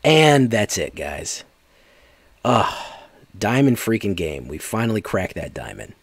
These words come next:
See? No scooping allowed. Gunslingers to the end. There we go. All right, guys. I'm gonna leave it there, folks. Uh,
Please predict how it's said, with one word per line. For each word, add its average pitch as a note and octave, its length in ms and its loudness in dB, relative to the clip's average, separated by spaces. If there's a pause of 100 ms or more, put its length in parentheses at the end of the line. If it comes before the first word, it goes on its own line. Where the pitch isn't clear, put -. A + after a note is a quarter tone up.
(600)
See? C#3+ 320 0 (1700)
No A2 160 0
scooping A2+ 380 0
allowed. A#1+ 500 -8 (2250)
Gunslingers F#2 600 -4
to D#2+ 100 -10
the A#1+ 180 -14
end. - 320 -16 (1800)
There C#2 280 -12
we G1+ 140 -14
go. G1+ 420 -14
All A#2 160 0
right, D3+ 180 2
guys. D#2+ 420 -4 (240)
I'm A#2+ 280 2
gonna G2 160 2
leave G#2+ 240 0
it - 100 -4
there, G#2+ 320 -2
folks. - 540 -10 (840)
Uh, B1+ 260 -10